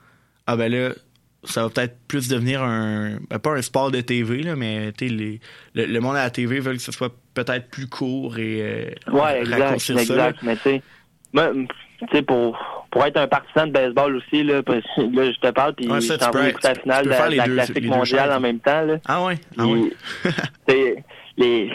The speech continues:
Speaker 2: pour le monde dans les estrades, là, le monde s'en fout du temps, là. Ça pourrait durer cinq heures, puis le monde s'en
Speaker 1: Ouais.
Speaker 2: fout.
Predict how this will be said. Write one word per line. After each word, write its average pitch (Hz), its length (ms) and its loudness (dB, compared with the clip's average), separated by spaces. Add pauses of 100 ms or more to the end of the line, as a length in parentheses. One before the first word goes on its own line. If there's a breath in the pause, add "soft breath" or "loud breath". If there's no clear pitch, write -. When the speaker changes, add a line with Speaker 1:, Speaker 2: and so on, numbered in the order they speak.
(200)
Speaker 2:
pour 131 120 4
le 131 120 4
monde 190 180 2
dans 160 40 2
les 127 180 2
estrades, 143 400 0
là, 135 260 2
le 123 160 2
monde 151 260 2
s'en 123 180 2 (140)
fout 131 140 -2
du - 120 -18
temps, 131 200 4
là. 123 160 0
Ça 123 100 2
pourrait 123 220 0
durer 127 420 0
cinq 143 300 -2
heures, 139 340 2
puis 120 100 0
le 113 80 4
monde 127 240 0
s'en 123 140 2
Speaker 1:
Ouais. 92 240 0
Speaker 2:
fout. 135 160 0